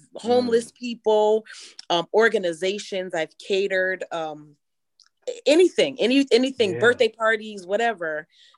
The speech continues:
Speaker 1: God has opened those doors with my two
Speaker 2: Yeah.
Speaker 1: hands. And, um, and I'm believing for, I'm believing that he's gonna open this door even further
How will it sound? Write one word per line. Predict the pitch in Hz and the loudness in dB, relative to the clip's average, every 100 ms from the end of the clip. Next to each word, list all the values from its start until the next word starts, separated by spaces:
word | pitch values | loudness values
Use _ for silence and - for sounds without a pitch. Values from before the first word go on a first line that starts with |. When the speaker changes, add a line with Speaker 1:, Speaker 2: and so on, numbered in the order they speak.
| - | -8
Speaker 1:
God | 175 185 226 | -2 -2 -2
has | 202 | -4
opened | - 196 196 | -4 -6 -4
those | 180 170 | -4 -6
doors | 156 180 160 147 | -6 -4 -4 -8
with | 156 170 | -8 -8
my | 175 170 | -6 -8
two | - 202 | -6 -10
Speaker 2:
Yeah. | 196 | -8
Speaker 1:
hands. | 185 165 135 151 - _ _ _ _ 170 | -6 -6 -8 -14 -20 _ _ _ _ -2
And, | 170 160 156 | 0 0 0
um, | 165 156 147 147 143 _ | 0 0 -4 -8 -16 _
and | 170 170 | -4 -2
I'm | 143 175 190 | 2 0 2
believing | 190 185 202 214 190 185 196 180 _ | 0 0 -4 -6 -8 -6 -10 -14 _
for, | 185 196 - | 2 2 2
I'm | 180 196 | -2 2
believing | 190 202 247 220 | 2 2 0 2
that | 165 | 0
he's | 175 202 | 0 -6
gonna | 175 - | -4 -2
open | 180 180 | -2 -4
this | 180 160 | -6 -4
door | 175 170 | 0 -2
even | 160 160 | -2 -10
further | - 202 196 156 143 | -2 0 2 0 -4